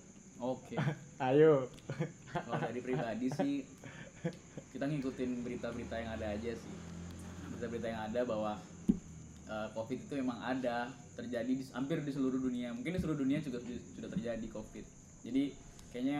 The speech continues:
Speaker 1: nggak mungkin kalau kita nggak percaya covid itu ada. Itu secara garis besarnya aja sih.
Speaker 2: Ada ya?
Speaker 1: Ada pasti, Bro.
Speaker 2: Wakanda ada nih.
Speaker 1: Wakanda
Speaker 2: <laughs>
Speaker 1: kena.
Speaker 2: Kena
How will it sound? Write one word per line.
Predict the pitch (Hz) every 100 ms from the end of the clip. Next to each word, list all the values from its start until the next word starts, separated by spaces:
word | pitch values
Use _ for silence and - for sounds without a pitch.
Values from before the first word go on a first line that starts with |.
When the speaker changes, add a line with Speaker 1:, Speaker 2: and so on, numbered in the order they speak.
| 143
Speaker 1:
nggak | 127
mungkin | 123 131 143
kalau | 135 120
kita | 120 117
nggak | 110
percaya | 110 117 110
covid | 110 110 107
itu | 90
ada. | 98 101 101 104 101 - - - - - - -
Itu | 131
secara | 151 135 123
garis | 120
besarnya | 120 - 113 107 113
aja | 123
sih. | 120
Speaker 2:
Ada | 139
ya? | 117 104 -
Speaker 1:
Ada | 107 139 123
pasti, | 107 - 110
Bro. | - - - - - -
Speaker 2:
Wakanda | 135 139 139 143 175
ada | 165 143
nih. | 135 - - - -
Speaker 1:
Wakanda | 139 151 156 175 185 175 -
Speaker 2:
<laughs> | - -
Speaker 1:
kena. | - 160 160 139 -
Speaker 2:
Kena | 165 156